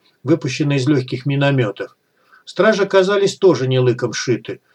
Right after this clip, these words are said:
Время от времени солидно бумкало что-то, на слух подозрительно напоминающее танковые орудия. А слуху своему кот привык доверять.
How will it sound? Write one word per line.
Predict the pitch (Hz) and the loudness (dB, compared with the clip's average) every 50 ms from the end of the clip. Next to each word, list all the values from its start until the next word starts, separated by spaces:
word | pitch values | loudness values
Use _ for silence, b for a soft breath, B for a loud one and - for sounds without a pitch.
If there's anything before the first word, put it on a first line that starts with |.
| b b b | b b b
Время | 123 131 160 160 165 165 | 0 2 4 4 4 2
от | 160 - | 0 0
времени | 180 196 214 214 185 151 | 0 0 2 2 0 0
солидно | 127 - 147 143 143 180 156 143 139 123 | 0 0 0 0 2 0 0 0 -2 -2
бумкало | 110 143 170 175 175 - 165 160 156 131 | 0 0 0 0 2 2 0 0 0 -2
что-то, | - - - 160 143 135 - 131 127 B B B B B | -4 -2 -2 -2 -2 -2 -4 -6 -8 B B B B B
на | 135 131 123 | -2 0 0
слух | 127 175 175 170 - | 2 2 2 0 0
подозрительно | - 147 131 131 131 127 156 180 180 - 165 139 | -2 -2 0 2 2 2 0 -2 -4 -2 -2 -2
напоминающее | 131 131 127 123 131 123 120 127 135 156 165 165 - - 139 131 | 0 0 0 0 -2 -2 0 0 2 2 2 0 0 -2 -4 -4
танковые | - 147 143 135 131 - 135 131 135 | -2 0 0 0 0 0 0 2 2
орудия. | 139 143 143 127 110 - - 95 - - _ _ _ _ _ _ _ | 2 2 2 0 -2 -4 -6 -10 -14 -14 _ _ _ _ _ _ _
А | - 131 120 | -4 -2 -2
слуху | - 180 202 208 - 175 | 0 0 0 0 0 -2
своему | - - 151 143 131 127 127 127 | -2 -2 -2 0 0 0 0 0
кот | - 170 180 180 - | 0 0 -2 0 -2
привык | - 151 131 135 147 143 | -2 -2 0 0 -2 -2
доверять. | 135 147 147 147 139 123 107 95 95 - _ | 0 0 2 2 2 2 0 -2 -6 -10 _